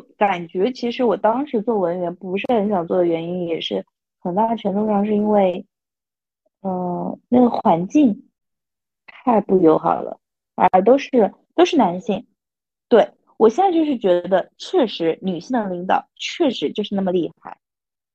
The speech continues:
她确实就是能考虑到每个人的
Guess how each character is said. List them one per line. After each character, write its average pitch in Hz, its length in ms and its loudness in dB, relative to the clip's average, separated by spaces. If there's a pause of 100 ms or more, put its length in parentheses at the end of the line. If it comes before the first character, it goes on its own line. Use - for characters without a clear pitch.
(340)
她 349 80 0
确 370 360 2
实 226 160 -2
就 262 140 0
是 247 100 -2
能 196 220 0
考 180 240 -2
虑 202 140 2
到 190 340 2 (220)
每 190 220 2
个 220 140 2
人 180 200 2
的 180 260 4